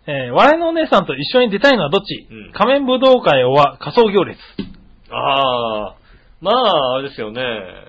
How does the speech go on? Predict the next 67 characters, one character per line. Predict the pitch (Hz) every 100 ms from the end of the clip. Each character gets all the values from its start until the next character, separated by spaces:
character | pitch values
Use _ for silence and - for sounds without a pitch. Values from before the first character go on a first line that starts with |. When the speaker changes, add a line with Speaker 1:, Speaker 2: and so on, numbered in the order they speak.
| - - _ _ _ _ _
Speaker 2:
仮 | - 151
装 | 196
行 | 170 170
列 | 107
で | 104 -
す |
よ | 107
ね。 | 123 143 - -
Speaker 1:
<laughs> | 180 -
な | 202
ん | - 254 156
で？ | - - - - 466 - - - - - - _ 330 302 254 -
な | 196 285
ん | 214
で？ | 139 143 - - - -
Speaker 2:
何 | 135 143 147 123
が？ | 107
Speaker 1:
そ | 220 262
ん |
な | 277 269
に | 269
は | - - - 208
っ |
き | 208
り | 214
決 | 180
め | 175
ら | 175
れ | 175
ち | 175
ゃ |
う | 113
の？ | 147 208 - _ _ _ - - _ _ _
仮 | - 151
装 | 175
行 | 151 160
列。 | 117 95 - _ _ - _ -
Speaker 2:
仮 | 156 151
装 | 202 175
行 | 175 139
列 | 110
で | 101
す | -
よ | 107
ね。 | 110
Speaker 1:
は | 127
い | 160 131 110
は | 107 101 - - - _ _ -
い。 | 131
え、 |
仮 | 120 139
面 | 147 147
武 | 139
道 | 147 131
会 | 123
で | 117
も | 127
い |
い |
ん |
じ | 117
ゃ |
な | 104
い |
の？ | 135
別 | 120 -
に。 | 87